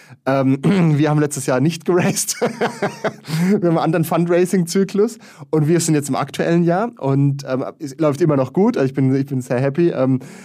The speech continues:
aber ich glaub auch, dass es zunehmend schwieriger wird. Also ich bin froh, dass wir jetzt im Fundraising sind. Äh, ähm, die Erwartung ist nämlich in der Szene,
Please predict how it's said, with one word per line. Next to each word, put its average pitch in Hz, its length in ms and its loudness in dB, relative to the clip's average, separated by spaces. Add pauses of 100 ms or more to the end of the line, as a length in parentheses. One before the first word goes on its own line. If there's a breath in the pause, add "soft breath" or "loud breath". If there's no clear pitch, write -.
(380 loud breath)
aber 139 280 -2
ich 139 80 -8
glaub 147 240 -2
auch, 165 180 0
dass 147 200 -4
es 156 180 -6 (260)
zunehmend 151 480 2
schwieriger 110 300 -2
wird. 110 100 -8
Also 131 100 -6
ich - 60 -16
bin 151 140 0
froh, 165 240 0
dass 160 160 -2
wir 131 80 0
jetzt 120 300 -2
im 208 60 -2
Fundraising 202 520 -4
sind. 226 340 -10
Äh, 139 300 0
ähm, 139 300 -2 (140)
die 135 140 -6
Erwartung 147 480 -2
ist 170 140 -4
nämlich 160 200 -2
in 135 60 -8
der 127 100 -4
Szene, 143 520 0